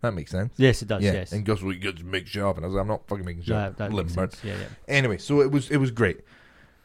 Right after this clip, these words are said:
Speaker 1: But McQueen is quite reserved, quite quiet.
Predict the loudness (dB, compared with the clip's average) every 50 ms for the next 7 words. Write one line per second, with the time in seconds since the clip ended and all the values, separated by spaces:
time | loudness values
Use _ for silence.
0 | _ -20 -20 -20 -20 -20 -20 -20 -4 _ 6 6 6 6 4 0 -2 -4 -2 2
1 | 4 6 6 8 6 6 4 2 0 -4 -6 -2 4 6 6 6 6 4 -2 -6
2 | -2 4 6 8 8 8 6 4 4 4 8 8 8 8 8 4 0 -10 -12 -12
3 | -14 _ -4 2 4 4 4 4 2 -8 _ _ -12 -8 -4 0 2 4 6 6
4 | 8 8 8 8 6 4 2 _